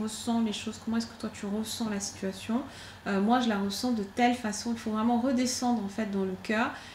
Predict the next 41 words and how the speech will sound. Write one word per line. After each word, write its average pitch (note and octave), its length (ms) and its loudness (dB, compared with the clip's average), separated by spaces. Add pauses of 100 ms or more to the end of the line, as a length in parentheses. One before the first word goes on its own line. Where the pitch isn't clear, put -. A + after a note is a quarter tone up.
(140)
et G3+ 100 2
redescendre G#3+ 480 0
sur A3 160 0
un F#3+ 100 0
registre G3+ 400 -2 (200)
émotionnel. G3 800 2 (320)
Amis F#3 220 0
Sagittaire, F#3 520 -4
on F3 40 -2
ne E3+ 40 -4
se - 140 -8 (100)
prend F#3 80 -6
pas A#3+ 180 0
la C4 140 2
tête, A#3 320 -2
on F3+ 180 -4
relâche, G#3 540 -2 (800)
on G3+ 80 0
souffle C4 260 -2
un A#3 60 4
grand G3 220 0
coup B3 380 0 (1200)
et A3 100 6
puis - 200 -4
on C#4 80 4
profite C#4+ 500 -2
un G#3 340 2
peu C4+ 140 0
de, G#3+ 300 2
du, G3 220 -2
du G3 200 -6
temps B3+ 160 0
qui B3 180 -6
passe B3 440 -2
et, G3+ 260 0
euh, F#3 420 -4 (380)
et G3+ 120 -2
des G3+ 120 0
personnes G3+ 400 -2
qu'on C4 160 -2
rencontre. G3 540 -4